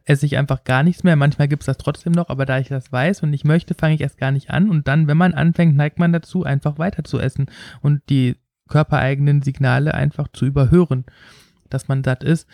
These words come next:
Ähm, das auf der einen Seite und auf der anderen Seite ist man halt im Restaurant in der Regel nicht gestresst, sondern geht, also ein Restaurantbesuch ist ja, mm,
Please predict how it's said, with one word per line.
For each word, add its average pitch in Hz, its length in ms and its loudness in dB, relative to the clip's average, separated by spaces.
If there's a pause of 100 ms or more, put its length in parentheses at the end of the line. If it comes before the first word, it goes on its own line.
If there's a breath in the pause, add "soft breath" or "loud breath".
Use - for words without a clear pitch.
(360 soft breath)
Ähm, 131 400 0
das 143 220 0
auf 147 100 -4
der 117 140 0
einen 151 240 2
Seite 175 260 -4
und 165 80 -2
auf 160 140 -6
der 139 100 -2
anderen 160 260 0
Seite 156 240 0
ist 147 140 -6
man 147 120 2
halt 147 120 0
im 143 100 -2
Restaurant 139 560 -2
in 160 140 0
der 156 100 0
Regel 156 200 0
nicht 156 240 0
gestresst, - 580 -4 (400 soft breath)
sondern 139 400 0
geht, - 260 -2
also 127 360 0
ein 127 320 -2
Restaurantbesuch 151 800 2
ist 156 160 -2
ja, 135 160 0
mm, 135 440 -6